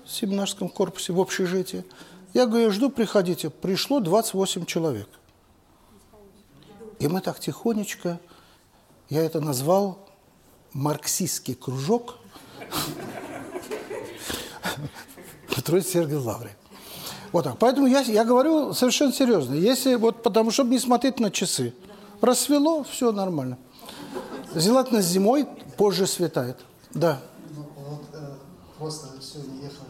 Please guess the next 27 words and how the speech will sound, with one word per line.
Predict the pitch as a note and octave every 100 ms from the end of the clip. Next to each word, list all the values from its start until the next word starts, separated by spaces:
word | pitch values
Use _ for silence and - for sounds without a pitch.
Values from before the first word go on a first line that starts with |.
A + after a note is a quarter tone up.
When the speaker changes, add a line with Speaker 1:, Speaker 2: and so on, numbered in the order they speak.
| -
Speaker 2:
как | C#3
раз | C3 -
вот | - - - - - C#3
на | C#3
встречу, | C#3 D#3+ E3+ E3+ B2
и, | C#3 C3+ B2+ -
ну, | C#3+ D3 - - D3
может, | C3+ D#3 -
проведение, | C#3+ C#3 C#3 D#3 B2
наверное, | B2 B2 A#2+ - - - -
слушал | - C#3+ C3+ C3+ C3+
радио | C#3 C3+ C#3+
"Вера", | F3+ -
и | - B2+
там | D3
вот | C#3+ C#3+
было | D3
сказано | C#3+ D3+ D3 B2
как | C3 C3+
раз | C3 -
про | C#3+ C#3
церковно-славянский, | C#3+ C#3 D3+ C3+ C3+ C#3 C#3 - C3 A#2+ A#2+ C3+
значит, | B2+ - - - - - - - -
язык, | C#3+ - F#3+ -
как | C#3 B2
вы | C3
сказали, | - C#3 C3